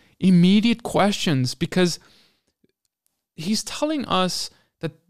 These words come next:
there will be these things that come out of us, but these things are so foreign to us by nature. Isn't that strange? Because, see,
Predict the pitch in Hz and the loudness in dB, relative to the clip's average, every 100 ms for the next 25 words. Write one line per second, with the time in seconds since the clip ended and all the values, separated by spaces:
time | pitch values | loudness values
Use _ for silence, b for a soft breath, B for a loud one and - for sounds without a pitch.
0 | _ - 180 220 247 240 190 180 - - | _ -6 0 0 2 0 0 -2 -2 -4
1 | 196 175 160 - 165 151 196 220 143 143 | -4 -2 -4 -2 -2 2 2 2 2 0
2 | - 170 - 180 147 196 190 151 139 165 | -2 -4 -2 -2 0 -2 0 -2 -2 -2
3 | 156 - 170 220 170 - 117 123 - - | -2 -4 -4 -2 -4 -4 -4 -4 -8 -14
4 | _ _ 135 135 175 190 - 127 _ _ | _ _ -10 -8 -8 -12 -16 -18 _ _
5 | _ _ _ _ - 190 220 208 - - | _ _ _ _ -12 -6 -4 -4 -4 -4
6 | 143 165 196 - _ _ _ _ _ _ | -4 -2 -4 -8 _ _ _ _ _ _
7 | _ _ _ _ _ _ _ _ - 147 | _ _ _ _ _ _ _ _ -18 -8
8 | 165 - 202 190 | -6 -4 -2 -2